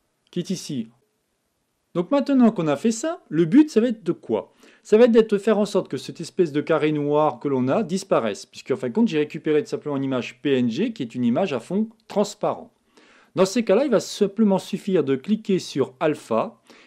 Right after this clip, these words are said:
et vous allez connecter celui-ci directement au niveau du FAC. Et vous allez voir que d'un seul coup, celui-ci va disparaître, on a encore un autre problème, c'est que là, vous voyez, il est répété. Dans ces cas-là, pour éviter ça, vous cliquez, alors je vais bien zoomer, puissiez bien voir.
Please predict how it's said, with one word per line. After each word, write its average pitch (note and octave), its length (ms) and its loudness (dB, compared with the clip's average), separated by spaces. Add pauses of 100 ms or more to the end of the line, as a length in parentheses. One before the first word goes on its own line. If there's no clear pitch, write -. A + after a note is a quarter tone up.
(140)
et E3+ 60 2
vous A3 140 4
allez A3 180 6
connecter A3 400 4
celui-ci F#3 480 -4
directement F#3+ 440 2
au A#3 40 6
niveau F#3+ 180 2
du D#3+ 100 -6
FAC. - 440 -6 (520)
Et F3+ 60 0
vous B3+ 160 0
allez C4+ 100 0
voir G#3+ 160 2
que C#3+ 80 -2
d'un G3 140 4
seul G#3 220 0
coup, C#4+ 160 0
celui-ci A#3+ 340 -2
va G3+ 120 2
disparaître, D#3 640 -6 (600)
on C#3+ 100 -2
a E3+ 40 0
encore F#3 260 2
un E3+ 80 2
autre F#3 120 0
problème, F#3+ 400 2
c'est - 220 -4
que - 120 -2
là, D3+ 240 2
vous B3+ 60 -2
voyez, F3+ 180 0
il F3+ 120 0
est C#3 40 2
répété. C3+ 560 -4 (440)
Dans C3+ 60 -6
ces F#3+ 200 -4
cas-là, F3 240 4
pour C#3+ 160 0
éviter B2 260 -2
ça, E3+ 240 -4
vous G#3 140 -2
cliquez, D#3+ 380 -4
alors F#2+ 220 -2
je G#2+ 120 -12
vais G2+ 60 -12
bien C#3+ 180 -6
zoomer, C#3 360 -4
puissiez A2 300 -10
bien G#2 160 -8
voir. A2+ 460 -4